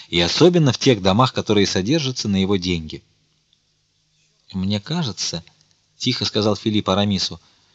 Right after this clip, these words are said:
что архитектор, строивший этот купол, зная он, как мы с вами его используем,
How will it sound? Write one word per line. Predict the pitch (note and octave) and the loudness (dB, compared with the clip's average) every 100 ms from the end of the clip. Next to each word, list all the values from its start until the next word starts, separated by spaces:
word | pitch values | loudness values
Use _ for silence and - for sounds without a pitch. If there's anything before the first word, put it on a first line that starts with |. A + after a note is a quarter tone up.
| _ | _
что | - - C3+ C#3+ | -10 2 2 2
архитектор, | C3+ - D3 D3+ - B2 | 0 -2 0 0 0 -4
строивший | - C3+ B2+ - A#2+ | 0 2 2 2 0
этот | A2+ - | -2 -6
купол, | G3+ G3 E2+ D2+ _ _ _ _ _ | -6 -4 -4 -6 _ _ _ _ _
зная | G2 G#2+ D#3 D3+ | -6 0 2 4
он, | C3+ B2 | 4 2
как | B2+ B2 | -2 0
мы | B2+ | 0
с | - | 2
вами | B2+ A#2+ | 2 2
его | A#2+ A#2 | 4 2
используем, | A2 - G#3 D3 G#2+ G2 | 2 -2 -2 2 0 0